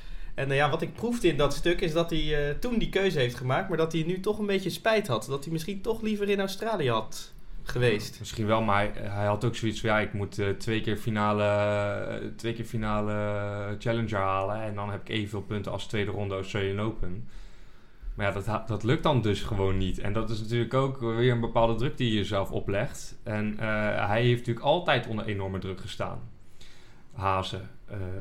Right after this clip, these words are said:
Speaker 2: doordat hij de nummer één van Nederland was... waar eigenlijk de Bakker dat al die tijd had moeten zijn. Ehm, dus ja, ik, ik zou als ik hem was,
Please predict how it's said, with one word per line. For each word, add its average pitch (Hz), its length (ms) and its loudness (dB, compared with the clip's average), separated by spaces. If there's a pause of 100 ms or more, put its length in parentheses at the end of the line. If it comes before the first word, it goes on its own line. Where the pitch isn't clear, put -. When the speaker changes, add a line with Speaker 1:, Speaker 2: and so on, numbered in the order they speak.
(160)
Speaker 2:
doordat 104 360 0
hij 107 100 0
de 101 260 2
nummer 104 220 2
één 107 120 2
van 101 100 0
Nederland 110 380 4
was... 90 480 -2
waar 95 280 0
eigenlijk 113 340 2
de 101 80 -2
Bakker 120 260 2
dat 104 160 0
al 98 80 0
die 98 100 -2
tijd 98 200 0
had 95 120 -6
moeten 98 260 -4
zijn. 95 380 0 (720)
Ehm, 104 480 -2 (720)
dus 95 120 -8
ja, 120 300 2
ik, 120 240 -8
ik - 280 -4
zou 120 180 6
als 117 120 4
ik 107 80 0
hem 127 200 2
was, - 480 -2